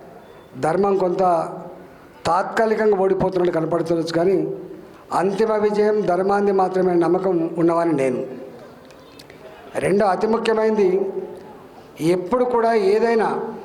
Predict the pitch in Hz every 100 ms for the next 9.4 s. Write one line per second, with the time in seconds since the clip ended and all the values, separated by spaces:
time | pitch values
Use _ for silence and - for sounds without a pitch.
0 | - - - - - - - - - -
1 | 175 185 220 247 240 214 208 214 202 196
2 | 185 190 160 135 123 - - - - -
3 | - - - 214 - - - - 185 208
4 | 208 233 247 - - - - - - -
5 | 151 185 220 214 196 185 190 160 131 123
6 | 110 - - - - - - - - -
7 | 165 180 214 240 240 220 214 208 202 226
8 | 190 190 196 185 196 175 170 185 190 190
9 | 190 196 196 196